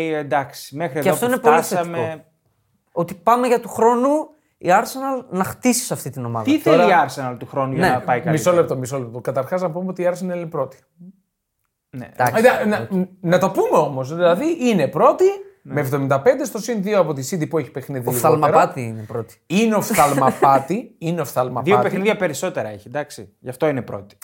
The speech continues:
Speaker 3: Ναι, παρόλα αυτά, τώρα θα, γιατί θα βγει κάποιος και θα πει κάτι χαζομάρες. Λένε είναι πρώτη, μπορεί να το πάρει.
Speaker 2: Καλά, μπορεί
Speaker 3: Ναι.
Speaker 2: να σπάσει και το πόδι
Speaker 3: Μπορεί.
Speaker 2: του, οκ.
Speaker 3: Μακάρι. Εγώ το
Speaker 2: Μιλάμε
Speaker 3: φωνάζω,
Speaker 2: τώρα
Speaker 3: ο, ο, ορίωμαι για το μακάρι.
Speaker 2: Κι εγώ
Speaker 3: Αλλά,
Speaker 2: ορίωμαι.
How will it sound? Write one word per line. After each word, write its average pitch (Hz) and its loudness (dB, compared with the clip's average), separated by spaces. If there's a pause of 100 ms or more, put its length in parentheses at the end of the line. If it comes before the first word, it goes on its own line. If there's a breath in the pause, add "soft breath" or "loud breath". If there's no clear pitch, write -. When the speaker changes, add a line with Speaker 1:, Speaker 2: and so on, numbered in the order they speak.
(100)
Speaker 3:
Ναι, 147 0 (240)
παρόλα 202 6
αυτά, 226 0 (200)
τώρα 151 0
θα, 170 -2 (180)
γιατί 131 -2
θα 185 2
βγει 170 -2
κάποιος 202 0
και 160 -12
θα 180 0
πει 202 -6
κάτι 196 -8
χαζομάρες. 135 -4
Λένε 202 -4
είναι 185 -2
πρώτη, 214 -4
μπορεί 190 2
να 208 -2
το 202 -2
πάρει. - 2
Speaker 2:
Καλά, 440 6
μπορεί 349 4
Speaker 3:
Ναι. 330 4
Speaker 2:
να 311 4
σπάσει 302 2
και 247 -2
το 247 2
πόδι 262 8
Speaker 3:
Μπορεί. 262 10
Speaker 2:
του, 269 4 (220)
οκ. 277 4
Speaker 3:
Μακάρι. 196 4
Εγώ 139 2
το 185 2
Speaker 2:
Μιλάμε 196 6
Speaker 3:
φωνάζω, 180 6
Speaker 2:
τώρα - 8
Speaker 3:
ο, 180 4
ο, 185 0
ορίωμαι 190 6
για 151 0
το 165 0
μακάρι. 151 4
Speaker 2:
Κι 180 0
εγώ 175 6
Speaker 3:
Αλλά, 294 6
Speaker 2:
ορίωμαι. 143 2